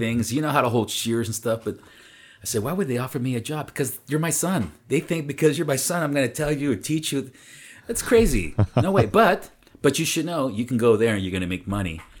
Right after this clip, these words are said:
Speaker 1: But if you come with me in this business, you're gonna see Cabernet growing all over the valley in different places. You get to experience different things. And to me, that was, and of course, I, I had, I, I needed to work for my father and help him.
Speaker 2: Well, that was your, plus that was your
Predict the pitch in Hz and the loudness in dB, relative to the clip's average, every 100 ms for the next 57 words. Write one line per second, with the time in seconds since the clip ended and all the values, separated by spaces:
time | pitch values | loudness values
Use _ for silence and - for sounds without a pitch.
0 | - - - 92 92 - 127 117 104 107 | -20 -12 -6 -4 -4 -2 -2 -2 -2 -2
1 | 90 80 _ - 95 92 - 92 85 87 | -4 -8 _ -10 -6 -6 -4 -4 -4 -6
2 | 101 107 95 - - 110 92 90 80 90 | -6 -4 -4 -6 -8 -6 -6 -6 -6 -6
3 | 82 - 90 95 101 95 87 85 85 78 | -6 -4 -2 -2 -2 -4 -6 -6 -6 -10
4 | 82 - - - - 82 - - - - | -6 -2 2 2 0 -4 -6 -12 -16 -18
5 | - 90 90 92 90 - 101 98 90 101 | -14 -8 -6 -6 -4 -2 0 -2 -2 -4
6 | - 92 90 87 85 - - - - - | -6 -6 -6 -6 -6 -12 -18 -20 -20 -10
7 | 92 107 104 92 85 80 78 - - 98 | -6 -2 0 0 -2 -4 -6 -6 -6 -4
8 | 85 85 85 90 90 78 - 85 85 87 | -4 -6 -6 -2 -2 -2 -6 -8 -6 -6
9 | 80 - 78 73 - 71 - 73 71 69 | -6 -8 -10 -10 -12 -16 -12 -12 -12 -12
10 | 73 73 76 76 - - _ _ - 127 | -12 -12 -12 -14 -16 -20 _ _ -2 4
11 | 135 131 120 135 120 110 - 143 127 139 | 6 6 6 4 2 0 2 2 4 4
12 | 135 113 139 135 131 | 4 4 4 4 2